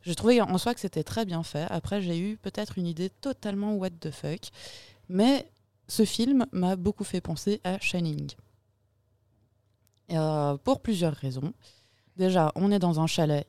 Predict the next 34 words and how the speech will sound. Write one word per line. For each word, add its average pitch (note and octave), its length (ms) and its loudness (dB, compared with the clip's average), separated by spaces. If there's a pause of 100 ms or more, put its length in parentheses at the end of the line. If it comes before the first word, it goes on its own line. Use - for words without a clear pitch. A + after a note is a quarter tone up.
il F3+ 160 2
neige. F3+ 400 -2 (560)
Enfin, C#3+ 320 -2
on E3 140 4
est F3+ 60 4
dans F#3 100 4
une F#3 160 4
période F3+ 360 4
où G3 60 0
il G3 60 0
y - 20 4
a F#3 40 2
de D3+ 60 0
la D#3 80 0
neige. D3 360 -2 (800)
Euh, F3 380 6
le G#3 120 6
fils A3 240 -4
s'appelle F3+ 560 0 (1300)
Daniel. C#3+ 340 4 (1300)
Il F#3+ 200 4
a F3+ 260 6 (840)
souvent G#3 480 2
un F#3 120 2
pull F3 280 -2
rouge F#3 500 -4
et E3+ 80 0
il E3+ 140 0
a F3 60 4
une F3+ 180 2
coupe - 260 -10
au D#3+ 60 -2
bol D#3 320 -2
absolument D#3 640 -2